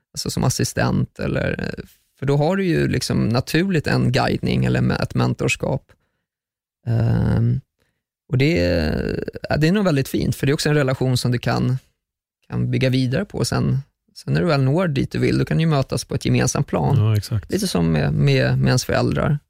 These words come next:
Speaker 1: så
Speaker 2: Mm.
Speaker 1: att säga. Ehm, så nej, jag hoppas på mer mentorskap. <laughs>
Speaker 2: Ja. Har du mentrat någon själv? Har du mentorat någon själv?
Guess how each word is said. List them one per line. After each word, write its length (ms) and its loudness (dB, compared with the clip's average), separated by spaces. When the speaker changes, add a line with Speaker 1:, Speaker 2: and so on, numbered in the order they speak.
Speaker 1:
så 60 -2
Speaker 2:
Mm. 100 2
Speaker 1:
att 60 -4
säga. 440 -2
Ehm, 720 2
så 360 0
nej, 260 4
jag 140 2
hoppas 320 0
på 360 0
mer 360 2
mentorskap. 800 0
<laughs> 180 0
Speaker 2:
Ja. 280 2
Har 120 2
du 100 4
mentrat 560 2
någon 240 2
själv? 400 -4
Har 100 -2
du 60 2
mentorat 380 2
någon 140 0
själv? 200 0